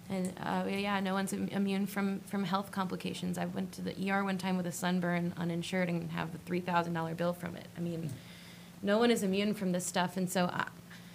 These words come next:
I guess I believe in, in radical optimism, and I believe in,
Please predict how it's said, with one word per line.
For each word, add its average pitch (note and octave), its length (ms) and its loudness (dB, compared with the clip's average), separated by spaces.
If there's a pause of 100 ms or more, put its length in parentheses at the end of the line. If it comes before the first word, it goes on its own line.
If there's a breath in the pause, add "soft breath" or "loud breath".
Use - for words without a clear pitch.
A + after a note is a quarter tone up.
(400 loud breath)
I G3+ 80 4
guess A3 260 6
I G#3+ 160 8
believe G3 380 4
in, G3 320 2 (120)
in G3 220 2
radical F#3 380 6
optimism, F#3+ 880 4
and F3+ 100 0
I F3 120 2
believe F3+ 440 0
in, F3 400 0